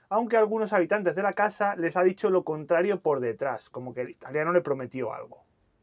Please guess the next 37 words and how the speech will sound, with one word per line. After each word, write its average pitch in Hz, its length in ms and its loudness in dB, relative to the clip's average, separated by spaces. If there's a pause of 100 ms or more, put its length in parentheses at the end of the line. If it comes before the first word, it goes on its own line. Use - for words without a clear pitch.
en 123 160 -14
plan 131 240 -6
pareja. - 400 -14 (240)
Giya, 170 300 2
muy 185 160 0
enfadada 185 440 4
por 143 140 0
ese 170 160 -2
tema, 196 400 0
dijo: 147 480 -8 (400)
"Esta 196 340 2
persona 214 380 0
no 196 160 -4
quiere 190 200 0
a 175 60 0
nadie 202 440 -2
y 170 140 -6
no 175 180 -2
quiere 190 200 0
a 180 40 2
nadie 196 260 -2
porque 160 280 -2
tampoco 165 440 -2
se 165 200 -6
quiere 190 200 0
a 185 100 2
sí 170 220 -6
mismo". 175 480 -8 (500)
Unas 196 260 0
palabras 202 380 6
muy 180 160 2
dolorosas 202 580 4
que 175 160 4
han 180 160 4
encendido 202 760 4
la 151 220 0
mecha 214 480 -2